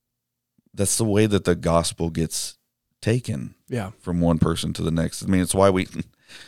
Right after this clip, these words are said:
Speaker 1: <laughs> referencing, you know, our uh, Christmas Eve service really quickly,
Speaker 2: Mm-hmm.
Speaker 1: if you haven't been to that.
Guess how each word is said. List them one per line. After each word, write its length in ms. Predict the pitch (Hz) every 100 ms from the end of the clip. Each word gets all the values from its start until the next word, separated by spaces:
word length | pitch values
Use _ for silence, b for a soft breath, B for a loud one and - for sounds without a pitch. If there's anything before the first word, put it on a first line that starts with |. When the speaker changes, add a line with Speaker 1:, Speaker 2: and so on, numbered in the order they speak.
| B B B
Speaker 1:
<laughs> 920 | B _ _ _ _ _ _ _ -
referencing, 760 | 101 95 95 85 87 85 82 85 _ _ _ _
you 140 | 90 87
know, 220 | 85 80
our 260 | 85 82 85 - _ _ _ _ _ _ _ _ _ 87
uh, 260 | 87 85 -
Christmas 380 | - - 80
Eve 160 | 87 90
service 420 | - 82 82 82
really 180 | - 82
quickly, 400 | - 78 - 82
Speaker 2:
Mm-hmm. 400 | 87 131 120 123 127 -
Speaker 1:
if 140 | -
you 80 | 82
haven't 180 | 85 82
been 120 | 82
to 60 | 82
that. 240 | 85 85